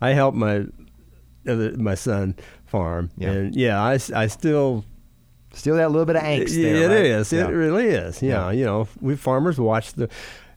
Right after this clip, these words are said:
Speaker 1: I mean, once a farmer, you're always a farmer, just
Speaker 2: Yeah.
Speaker 1: about. You, you watch the weather,
Speaker 2: Right.
Speaker 1: 'cause it's really important. I mean, I feel these people down in Texas right now,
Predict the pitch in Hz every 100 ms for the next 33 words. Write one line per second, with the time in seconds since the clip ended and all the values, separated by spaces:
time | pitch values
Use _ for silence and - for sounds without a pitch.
0 | - 123 127 131 175 220 156 143 139 123
1 | 113 104 101 92 87 87 87 87 85 85
2 | - - 104 92 87 107 110 117 117 110
3 | 113 113 - 131 127 95 98 98 90 90
4 | 101 107 - 110 104 104 104 110 117 113
5 | 139 139 233 - 110 104 120 185 156 123
6 | - - - 135 - 143 131 123 117 -
7 | 226 - 117 120 113 120 165 202